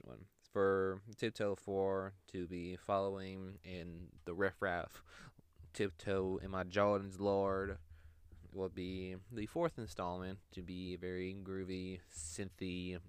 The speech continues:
eighties throwback to it, but also managed to keep in, like, the same style of chorus and s-, vocal delivery as he did for Tiptoe Three on his Pink Python album with Chief Keef.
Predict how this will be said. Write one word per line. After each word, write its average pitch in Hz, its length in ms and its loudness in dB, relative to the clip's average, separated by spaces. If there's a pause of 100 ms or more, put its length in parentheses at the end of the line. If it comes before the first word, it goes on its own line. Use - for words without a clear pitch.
(100)
eighties 90 480 -4 (220)
throwback 90 640 0 (240)
to 95 180 -2
it, 95 140 -4 (680)
but 156 200 2
also 110 560 4
managed 101 420 0
to 101 100 -4
keep 92 360 -6
in, 92 260 -4
like, 85 300 -6
the 85 300 -10 (300)
same 90 340 0
style 82 400 2
of - 80 -8
chorus 110 520 6 (120)
and 92 200 -4
s-, - 420 -6
vocal 92 240 0
delivery 90 800 0 (120)
as 85 200 -4
he 87 80 -6
did 85 280 -2
for 82 240 -2
Tiptoe 87 400 -2
Three 92 460 0
on 82 320 -10
his 85 200 -6
Pink 85 280 -8
Python 90 420 0
album 78 240 -10
with 82 120 -12
Chief - 320 -10
Keef. - 380 -8